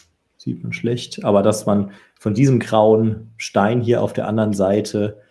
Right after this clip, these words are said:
quasi eine Noppe Überhang hat, wo man das dann reinklipsen kann. Das heißt, es ist dann zu, ähm, aber es ist eben nicht so zu, dass man es nicht auch sehr leicht wieder öffnen könnte und sozusagen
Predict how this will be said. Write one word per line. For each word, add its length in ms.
quasi 280
eine 280
Noppe 320
Überhang 480
hat, 260
wo 240
man 80
das 160
dann 140
reinklipsen 600
kann. 140
Das 120
heißt, 180
es 160
ist 160
dann 140
zu, 460
ähm, 500
aber 460
es 120
ist 120
eben 220
nicht 200
so 180
zu, 220
dass 200
man 80
es 100
nicht 180
auch 140
sehr 200
leicht 340
wieder 160
öffnen 340
könnte 460
und 180
sozusagen 520